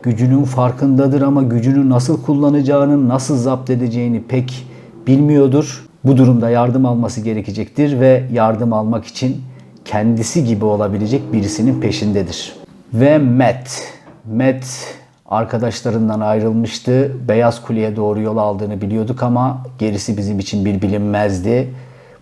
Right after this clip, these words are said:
Bu ilk üç bölümde Matt de karşımıza çıkıyor. Matt, o kırmızılı, kötü erkek düşmanı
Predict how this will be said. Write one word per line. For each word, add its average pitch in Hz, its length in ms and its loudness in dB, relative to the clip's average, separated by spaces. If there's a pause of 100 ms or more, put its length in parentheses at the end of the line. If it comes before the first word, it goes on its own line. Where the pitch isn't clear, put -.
Bu 131 100 2
ilk 131 260 0
üç 127 240 -6
bölümde 104 500 0
Matt 120 540 0
de 101 100 -2
karşımıza 95 580 -6
çıkıyor. 110 540 -6
Matt, 107 640 -2 (560)
o 107 360 0 (100)
kırmızılı, 117 1040 0
kötü 123 640 0 (160)
erkek - 520 -2
düşmanı 110 680 -2